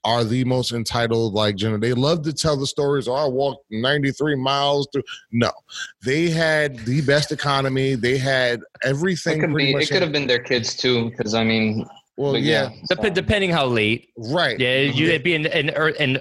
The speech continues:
Speaker 3: uh, early baby boomer.
Speaker 1: So they, they ushered in all, eh, they had it so good. And, and they had it so good that in the sixties, they had a whole summer of love, right? Remember, you guys remember hearing about the summer of love, right? Those are baby
Speaker 3: Yeah.
Speaker 1: boomers.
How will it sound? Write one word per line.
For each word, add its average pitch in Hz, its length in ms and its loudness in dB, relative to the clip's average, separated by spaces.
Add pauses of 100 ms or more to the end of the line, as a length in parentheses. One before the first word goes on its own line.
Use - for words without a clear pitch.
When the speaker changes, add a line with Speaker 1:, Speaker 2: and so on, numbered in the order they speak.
Speaker 3:
uh, 117 360 2 (420)
early 143 500 2
baby 127 400 0
boomer. 127 580 0 (460)
Speaker 1:
So 139 400 -2
they, 160 200 0
they 165 260 0
ushered 180 420 0
in 170 160 0
all, 151 200 0
eh, 143 160 0 (100)
they 165 200 0
had 208 180 2
it 165 120 -2
so 165 240 0
good. 123 380 0
And, 117 200 2
and 123 200 0
they 147 100 0
had 165 200 2
it 143 80 -6
so 214 240 0
good 151 280 -2
that 135 140 2
in 135 140 -2
the 120 60 -2
sixties, 143 680 0
they 139 200 2
had 160 180 2
a 131 60 0
whole 147 360 0
summer 151 420 0
of 120 80 0
love, 127 640 0 (800)
right? 135 320 0
Remember, 135 280 0
you 131 80 -4
guys 143 360 0 (120)
remember 135 280 0
hearing 143 200 2
about 131 160 0
the - 60 -4
summer 123 300 0
of 113 80 2
love, 113 180 2
right? 107 180 -2
Those 127 200 0
are 113 40 -2
baby 135 180 0
Speaker 3:
Yeah. 98 120 2
Speaker 1:
boomers. 92 640 -4